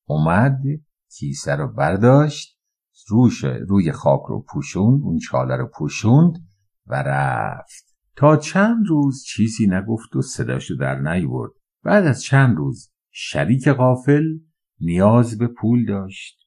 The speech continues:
اومد پیش شریک زیرک و گفت: "ای برادر، قراره فقط با هم بریم سر گنجمون، بیا بریم، من به پول احتیاج دارم." گفت: "بسیار خوب، بریم."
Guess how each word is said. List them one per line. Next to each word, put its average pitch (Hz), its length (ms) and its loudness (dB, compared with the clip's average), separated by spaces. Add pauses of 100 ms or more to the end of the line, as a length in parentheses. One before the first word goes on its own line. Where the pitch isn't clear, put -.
(400)
اومد 196 400 4
پیش 139 260 2 (360)
شریک 127 560 -4
زیرک 101 440 2
و 92 100 -2
گفت: 101 320 0
"ای 90 160 0
برادر، 117 600 2 (560)
قراره 92 420 2
فقط 95 460 -4 (100)
با 73 180 0
هم 73 260 -2
بریم 67 360 -6
سر 127 580 0 (440)
گنجمون، 87 840 2
بیا 139 180 4
بریم، 143 240 2
من 101 220 0
به - 120 -4 (180)
پول 196 220 2
احتیاج 113 600 -8
دارم." 101 280 -16
گفت: 139 180 -8
"بسیار 113 460 -10 (120)
خوب، 135 260 -8
بریم." 135 480 -2